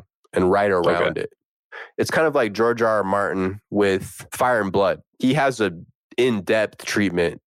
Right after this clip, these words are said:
Speaker 1: to where the major plot points are, and you can fill in the rou-, the rest around it. Or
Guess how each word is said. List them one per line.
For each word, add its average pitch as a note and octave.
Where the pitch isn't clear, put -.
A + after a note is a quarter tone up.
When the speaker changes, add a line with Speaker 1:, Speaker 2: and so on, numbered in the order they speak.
Speaker 1:
to G#2
where F#2
the G2
major G#2+
plot G2+
points A2
are, A#2
and A#2
you A#2
can G#2+
fill A2
in F#2
the F2
rou-, F2+
the G#2+
rest G2
around F2+
it. E2
Or A#2+